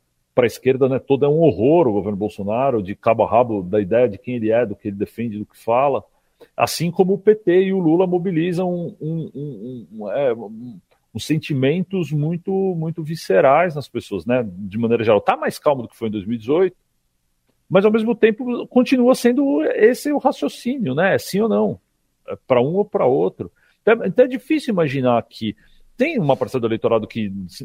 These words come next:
não votaria, votaria nos dois, mas ela é pequena, né? Ela não, não, ela não parece ser a que vai decidir a eleição, parece que é uma eleição da rejeição mesmo, assim, né? Do isso não de jeito nenhum, então eu tô disposto a votar no outro, por pior que possa ser.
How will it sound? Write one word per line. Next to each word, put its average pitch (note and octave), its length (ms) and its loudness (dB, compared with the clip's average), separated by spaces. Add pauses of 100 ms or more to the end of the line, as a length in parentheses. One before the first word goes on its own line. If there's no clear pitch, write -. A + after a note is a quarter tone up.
não A#2+ 180 -6
votaria, A2+ 380 0
votaria A#2 480 0
nos A#2+ 240 -4
dois, F2+ 380 -2 (240)
mas F#3 160 -2
ela D4 140 4
é - 20 -2
pequena, G#3+ 640 -4
né? A#2+ 160 2
Ela A2+ 140 2
não, D#3 240 -6
não, C#3 320 -12 (520)
ela C#3 240 2
não F3+ 140 -4
parece E3+ 480 0
ser F3 80 -2
a E3+ 60 0
que - 100 -20
vai D#3 160 -2
decidir D3 360 -8
a - 20 0
eleição, D#3 580 0
parece A#2+ 320 0
que D3 80 -2
é C#3 140 4
uma C#3+ 120 -2
eleição C#3 320 -4
da C#3+ 120 2
rejeição D3+ 600 -4
mesmo, E2+ 420 -6
assim, - 200 -18
né? G#2 160 -6
Do G2+ 320 -4
isso C#3 260 -6
não C#3 200 -4
de A#2 100 -8
jeito D#3 240 -4
nenhum, C3+ 400 -6 (540)
então B2 200 0
eu C3 40 0
tô C#3+ 140 0
disposto D3 440 -2
a - 20 0
votar B2 380 0
no B2+ 100 -4
outro, B2 440 0
por A#2+ 180 -6
pior B2 360 4
que - 140 -20
possa A2+ 340 -2
ser. B2 460 -8